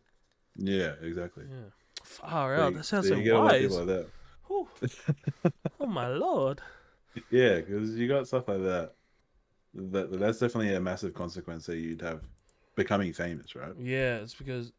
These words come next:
Speaker 2: you, you become famous and the result of having no more privacy
Speaker 1: Mm.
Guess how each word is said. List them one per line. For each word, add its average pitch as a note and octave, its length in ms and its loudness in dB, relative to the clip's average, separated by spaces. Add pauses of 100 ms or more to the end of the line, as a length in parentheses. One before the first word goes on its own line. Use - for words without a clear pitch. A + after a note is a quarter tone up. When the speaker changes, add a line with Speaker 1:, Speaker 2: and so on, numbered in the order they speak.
(140)
Speaker 2:
you, B2+ 200 -8
you C3 140 -10
become F3+ 400 -2
famous D3+ 420 -6
and C#3 180 -12
the B2+ 60 -8
result B2+ 340 -8
of A#2+ 320 -8
having D3 300 -8
no C3+ 120 -6
more C3+ 160 -6
privacy B2+ 760 -10 (840)
Speaker 1:
Mm. E2+ 300 -4